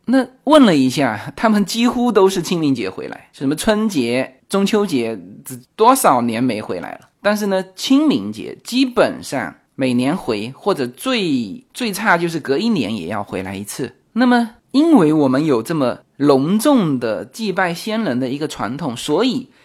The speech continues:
看这个 Coco 这一片里面，他们的亡灵节的时候，其实是非常熟悉的。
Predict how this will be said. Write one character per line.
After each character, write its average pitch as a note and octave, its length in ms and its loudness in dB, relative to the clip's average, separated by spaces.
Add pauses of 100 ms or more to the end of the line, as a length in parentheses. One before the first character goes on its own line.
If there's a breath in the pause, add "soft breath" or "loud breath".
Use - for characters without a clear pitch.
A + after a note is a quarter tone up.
(220 soft breath)
看 G3 340 -2
这 D#3 140 -4
个 C3 100 0
Coco E3 340 -2
这 D#3 120 -4
一 D3 80 -2
片 D3 340 -2
里 A2+ 180 -6
面， C3 360 -4 (520 soft breath)
他 G#3 160 2
们 E3 160 2
的 D3+ 140 4
亡 C3+ 260 2
灵 C#3 200 2
节 G#2 180 -4
的 A2 80 -8
时 - 160 -14
候， G2+ 260 -16 (100)
其 - 200 -12
实 F3 100 -10
是 E3+ 160 -10
非 F#3+ 280 -6
常 G2+ 200 -10
熟 - 220 -14
悉 - 220 -18
的。 - 60 -20